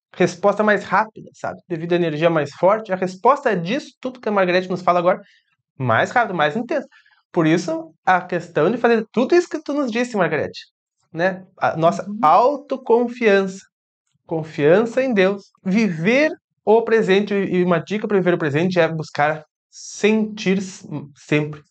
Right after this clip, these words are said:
Speaker 1: com o coração as coisas. Sentir. Estar aqui é estar aqui, é respirar, né? Porque imaginar,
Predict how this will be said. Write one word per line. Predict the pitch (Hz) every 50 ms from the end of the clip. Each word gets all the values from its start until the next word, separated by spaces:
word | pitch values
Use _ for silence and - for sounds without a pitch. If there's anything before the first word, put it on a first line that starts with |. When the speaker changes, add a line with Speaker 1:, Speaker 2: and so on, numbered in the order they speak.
| _
Speaker 1:
com | - 156 147
o |
coração | - - 147 147 143 - - 127
as | 131 -
coisas. | - 110 113 -
Sentir. | 175 180 180 185 170 170 170 170 165 - _ _ _ _ _ _ _ _ _ _ _ _ _ _ _
Estar | - - - 170 165
aqui | 160 156 160 202 233 226 -
é | 175
estar | 175 165 170 180
aqui, | 185 185 190
é | 185
respirar, | 175 - 196 190 190 - 226 214 180 165 175 175 165 - - _ _ _ _ _ _ _ _ _ _ _ _ _ -
né? | 156 170 180 180 180 - - _ _ _ -
Porque | - 156 156 180
imaginar, | 180 185 185 185 185 180 160 156 135 135 156 214 302